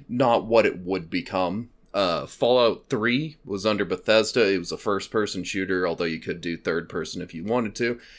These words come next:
And they revamped vats so you could freeze time and just pick exactly which part of, uh,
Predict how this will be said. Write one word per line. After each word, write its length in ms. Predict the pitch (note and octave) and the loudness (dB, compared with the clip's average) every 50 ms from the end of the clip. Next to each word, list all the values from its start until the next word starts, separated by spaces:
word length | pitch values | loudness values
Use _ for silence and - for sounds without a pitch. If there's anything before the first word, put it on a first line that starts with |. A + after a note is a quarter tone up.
| - - - - | -20 -16 -6 0
And 180 | G#2+ A2+ A#2 | 0 2 4
they 420 | A#2 B2+ C#3 C#3 C3+ C3+ B2+ - - _ _ - - | 6 6 8 8 6 4 2 -4 -8 _ _ -18 -8
revamped 600 | A2+ G#2+ A#2 A2+ A#2 G#2+ G#2 A#2+ A#2+ A2 G2 - | -2 0 0 2 2 2 4 4 4 4 2 -2
vats 600 | G2 E2+ G2 G2+ G#2 G#2 - - - - - - _ _ _ _ _ _ _ _ _ _ _ _ _ - - - | -2 4 6 6 8 6 6 4 0 -4 -4 -8 _ _ _ _ _ _ _ _ _ _ _ _ _ -20 -14 -8
so 160 | - - A#2+ | -4 0 0
you 180 | A2+ A2 G#2+ | 0 0 0
could 280 | G#2 - G#2+ F#2+ F#2+ G2 _ _ _ _ _ _ _ _ | -2 -4 -6 -6 -6 -14 _ _ _ _ _ _ _ _
freeze 500 | - - - - A2+ A#2 A2+ G#2+ F#2+ - | -12 -6 -2 0 0 0 0 0 -2 -2
time 400 | - A#2+ A2 G#2+ G2+ G2+ F#2+ F2 | 0 0 2 2 2 2 2 0
and 100 | F2 F2+ | -2 -2
just 360 | F2 F#2 F#2 - - - _ _ _ _ _ _ _ _ _ _ _ _ _ - | -2 -2 -2 -2 -4 -6 _ _ _ _ _ _ _ _ _ _ _ _ _ -8
pick 340 | - - C#3+ A2 - - - - | -2 0 0 0 0 -2 -8 -6
exactly 640 | G#2 G2 F#2+ F#2+ G#2 A2+ A2 G2+ - - A2+ G2+ | -6 -4 0 4 6 6 6 6 4 0 -2 0
which 240 | F2+ F#2+ G2 F#2+ - | 0 0 -2 -4 -4
part 240 | - G2+ F2 G2 F#2+ | -6 -2 -2 0 0
of, 160 | F#2 F2+ E2 | -2 -2 -2
uh, 220 | F#2 F2 E2+ D#2+ | -2 -2 -2 -2